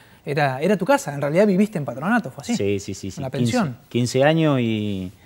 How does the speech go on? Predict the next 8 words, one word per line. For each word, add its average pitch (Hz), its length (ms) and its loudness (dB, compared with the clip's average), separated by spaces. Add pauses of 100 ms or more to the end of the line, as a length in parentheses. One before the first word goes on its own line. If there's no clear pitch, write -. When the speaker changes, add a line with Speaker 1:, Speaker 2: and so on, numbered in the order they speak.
(680)
Speaker 2:
y 98 680 -2
no 110 300 0
fue 165 520 8
lo 127 160 2
más 151 200 4
fácil 120 600 2
posible, 113 560 0
pero 92 380 -6